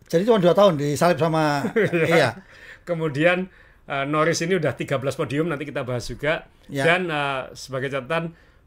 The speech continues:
Speaker 2: Verstappen sudah resmi nyalip Alain Prost total lima puluh dua kemenangan. Jadi Alain Prost lima puluh satu,
Speaker 1: Ya.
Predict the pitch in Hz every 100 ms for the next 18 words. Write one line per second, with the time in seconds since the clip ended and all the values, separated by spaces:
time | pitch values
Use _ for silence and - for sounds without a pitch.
0 | _ _ - 139 143 - 165 165 165 127
1 | 143 120 135 143 156 143 131 147 147 135
2 | 135 131 127 143 131 - - _ _ _
3 | _ _ _ _ _ _ 127 147 143 147
4 | 139 131 139 131 127 110 120 113 107 101
5 | 110 123 123 113 123 123 123 135 127 127
6 | 117 123 120 113 - 180 202 196 139 135